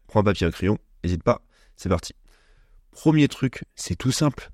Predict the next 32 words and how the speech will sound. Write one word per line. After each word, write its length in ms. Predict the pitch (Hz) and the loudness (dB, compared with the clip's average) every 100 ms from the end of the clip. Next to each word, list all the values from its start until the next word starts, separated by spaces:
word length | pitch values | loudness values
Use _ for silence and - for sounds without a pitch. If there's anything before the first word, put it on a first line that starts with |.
| _ | _
c'est 360 | - - 123 - | -16 2 2 4
ta 120 | 90 | 0
balise 380 | 80 87 113 - | 2 0 -2 -2
title 480 | 78 76 65 107 101 | -2 -2 2 2 2
et 60 | |
ta 140 | 78 73 | 0 -2
métadescription, 840 | 78 80 101 90 - 85 - 113 - | 0 0 0 0 -2 -6 0 -2 0
elles 140 | 82 | -4
doivent 220 | 73 76 | -2 0
être 200 | 107 - - _ _ | -2 -4 -16 _ _
optimisées. 760 | 143 - - 127 123 113 104 85 _ _ _ _ | -4 -4 -8 0 0 2 -2 -4 _ _ _ _
Si 160 | - 104 | -12 -8
tu 140 | 107 | -4
savais 300 | 107 110 113 | 2 4 4
le 160 | 104 82 | 2 2
nombre 340 | 98 120 107 | 4 4 4
de 120 | 85 82 | 2 0
boutiques 460 | 92 110 - - | -2 -4 -4 0
en 100 | 110 | 2
ligne 220 | 104 98 | 4 2
et 100 | 73 | 0
de 120 | 73 78 | -2 -4
clients 400 | - 101 104 101 | -4 2 2 2
que 120 | 78 | 0
je 140 | 76 | 0
vois 260 | 78 92 104 | 0 0 0
qui 160 | - | -2
n'ont 160 | 71 71 | -2 0
même 340 | 80 98 117 | 2 2 0
pas 180 | - 110 | 2 2
de 120 | 85 | 2
métadescription, 1120 | 73 80 - 104 87 80 - 78 - - 101 | -2 0 2 2 0 -4 -8 -10 -6 -2 -2